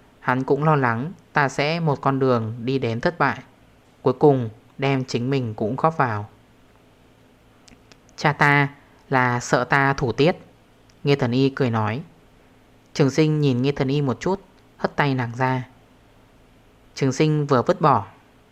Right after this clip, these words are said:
Nghe Thần Y lập tức bắt lại. Trường Sinh bất đắc dĩ,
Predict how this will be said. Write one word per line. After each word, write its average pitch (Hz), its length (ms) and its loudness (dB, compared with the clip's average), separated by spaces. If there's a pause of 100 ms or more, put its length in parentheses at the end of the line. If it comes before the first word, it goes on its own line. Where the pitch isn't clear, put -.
(180)
Nghe 151 100 2
Thần 131 160 0
Y 139 220 2
lập 127 180 -2
tức - 100 -6 (200)
bắt 165 180 -4
lại. 147 180 0 (880)
Trường 127 180 0
Sinh 139 320 0
bất 160 100 0
đắc 165 160 0
dĩ, 151 280 -4